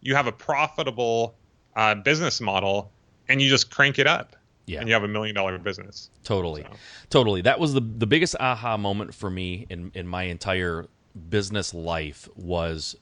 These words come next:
Speaker 2: when I met you and found out that you were flipping houses passively. Like, to me,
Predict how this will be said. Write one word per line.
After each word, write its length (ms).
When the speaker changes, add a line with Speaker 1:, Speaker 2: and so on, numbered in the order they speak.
Speaker 2:
when 320
I 160
met 320
you 400
and 160
found 460
out 360
that 160
you 220
were 140
flipping 680
houses 800
passively. 720
Like, 200
to 140
me, 540